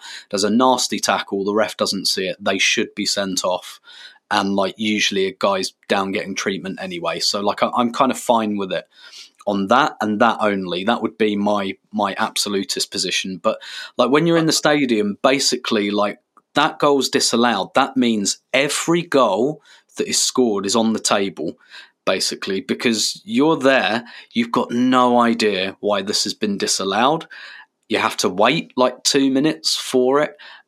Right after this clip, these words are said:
And it's, it's so cr-, like, e-, like, uh, there'll be lots of people listening who, who want V A R and like V A R, and that's, that's absolutely fine. It just depends, like, different strokes for different folks.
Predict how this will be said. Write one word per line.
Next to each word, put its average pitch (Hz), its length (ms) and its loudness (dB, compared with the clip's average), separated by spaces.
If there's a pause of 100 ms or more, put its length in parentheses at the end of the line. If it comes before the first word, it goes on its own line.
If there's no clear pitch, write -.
(100)
And 113 160 2
it's, - 340 -2 (100)
it's - 440 0
so 147 960 2
cr-, - 180 0
like, 131 220 4 (280)
e-, 165 160 4
like, 131 420 2
uh, 139 160 0
there'll 139 300 4
be 147 100 4
lots 147 240 2
of 127 80 -4
people 139 340 2
listening 120 480 2
who, 104 400 -2
who 117 80 -4
want 156 240 4
V 135 100 4
A 131 140 4
R 127 160 4
and 120 120 2
like 117 160 2
V 113 100 2
A 113 140 4
R, 107 80 2
and 110 100 0
that's, - 140 -4
that's - 240 -2
absolutely - 420 -2
fine. 104 300 0
It 98 100 -8
just - 220 -4
depends, 107 500 -2
like, 104 260 -4
different 113 300 -4
strokes - 340 -2
for - 80 -8
different 101 300 -8
folks. 98 300 -4